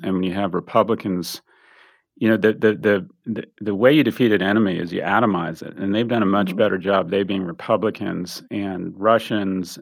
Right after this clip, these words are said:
Speaker 1: and the Chinese have done a much better job of atomizing the Democratic Party in the U S, uh, to you know, make more progress against us or gain ground. And the Republican Party has held pretty firm. And when you have Republicans, including the Secretary of Defense, it, it, it just feels like they're being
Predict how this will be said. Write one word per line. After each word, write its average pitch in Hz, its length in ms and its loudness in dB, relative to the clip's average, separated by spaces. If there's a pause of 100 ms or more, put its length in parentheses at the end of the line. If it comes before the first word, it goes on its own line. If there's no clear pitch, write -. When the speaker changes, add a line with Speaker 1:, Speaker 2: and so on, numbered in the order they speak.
Speaker 1:
and 87 260 -8
the 92 60 -10
Chinese 101 380 -4
have 98 100 -12
done 98 120 -4
a 95 40 -2
much 104 240 0
better 98 180 0
job 92 380 -2
of 85 60 -8 (100)
atomizing 98 840 0
the 90 80 -6
Democratic 101 540 -2
Party 92 320 -2
in 90 80 -6
the 87 80 -6
U 87 220 -4
S, 95 480 -4 (840)
uh, 92 300 -2
to 90 380 -2 (260)
you 110 120 -4
know, 87 100 -8
make 95 200 -4
more 101 140 -2
progress 92 600 0
against 92 280 -8
us 98 200 -4
or 101 40 -4
gain 90 240 -6
ground. 95 500 -2
And 104 140 -4
the 98 60 0
Republican 113 440 0
Party 98 240 2
has 90 120 -8
held 92 220 -2
pretty 92 200 -6
firm. 90 440 -2
And 101 120 -6
when 98 80 -2
you 90 60 -6
have 104 140 -2
Republicans, 101 720 -2
including 92 540 -8 (800)
the - 80 -16
Secretary 107 420 0
of 90 60 -4
Defense, 107 580 0
it, 123 240 -4
it, 127 240 0
it 117 80 4
just 151 200 4
feels 131 220 4
like 98 220 2
they're 107 200 6
being 101 440 -2